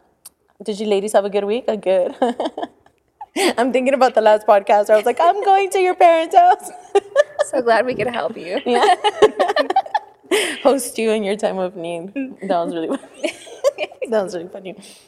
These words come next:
Speaker 1: Um, okay, so it's Thursday, which means that we had our Monday podcast, Who's in the Vine, release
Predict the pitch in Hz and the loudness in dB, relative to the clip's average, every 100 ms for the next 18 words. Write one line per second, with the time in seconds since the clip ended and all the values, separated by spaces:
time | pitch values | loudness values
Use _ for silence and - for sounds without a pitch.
0 | _ _ - 233 233 240 - 247 277 - | _ _ -4 -2 0 0 0 0 -2 2
1 | 247 240 190 - - - - _ _ _ | 2 4 0 -6 -20 -20 -20 _ _ _
2 | _ _ _ - 220 - 208 208 196 175 | _ _ _ -8 -6 -2 0 0 -2 -4
3 | 147 156 - 185 185 226 233 202 196 202 | -6 -10 -8 -8 -6 -4 -2 -2 -6 -4
4 | 185 170 170 _ _ _ - 208 220 214 | -2 -2 -4 _ _ _ -6 -4 0 0
5 | 214 - 196 190 190 185 190 202 208 208 | 0 0 0 2 0 -2 -2 -2 0 0
6 | 208 214 208 196 185 185 180 170 180 - | 0 -4 -4 -2 -2 -2 -2 -2 -4 -8
7 | 220 202 202 190 175 165 165 170 170 175 | -6 -4 -4 -2 -4 -6 -8 -8 -8 -6
8 | 185 - - | -6 -10 -18